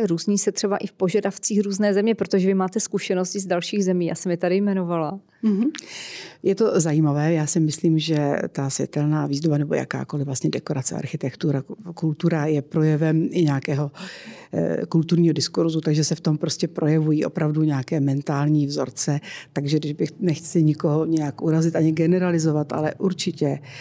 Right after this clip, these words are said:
Speaker 2: eh, na východ je barevnější, na západ je konzervativnější, střídmější. V Německu ještě donedávna bylo téměř nepředstavitelné,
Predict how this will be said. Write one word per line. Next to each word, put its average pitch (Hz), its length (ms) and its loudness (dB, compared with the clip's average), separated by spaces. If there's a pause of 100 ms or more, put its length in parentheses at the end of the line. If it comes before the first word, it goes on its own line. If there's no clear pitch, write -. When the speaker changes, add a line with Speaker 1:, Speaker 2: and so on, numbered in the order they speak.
(380)
Speaker 2:
eh, 156 340 0
na 156 100 4
východ 190 320 0
je 151 60 2
barevnější, 185 840 2
na 170 120 4
západ 160 500 -2
je 151 180 -2
konzervativnější, 147 1000 2
střídmější. 165 840 2 (260)
V 160 40 2
Německu 160 440 2
ještě 160 220 0
donedávna 151 560 0
bylo 147 180 0
téměř 156 340 2
nepředstavitelné, 151 920 0